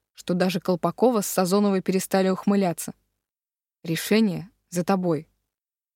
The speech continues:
«Ладно, ладно», — сдалась я.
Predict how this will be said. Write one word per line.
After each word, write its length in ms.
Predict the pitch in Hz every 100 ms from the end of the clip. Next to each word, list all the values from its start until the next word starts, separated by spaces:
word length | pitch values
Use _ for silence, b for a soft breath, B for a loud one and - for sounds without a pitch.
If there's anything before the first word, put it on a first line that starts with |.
| _ _ _ _ _ _ _ _ _
«Ладно, 400 | 170 190 233 233
ладно», — 500 | 190 196 226 214 202 180
сдалась 440 | 196 190 190 -
я. 200 | 190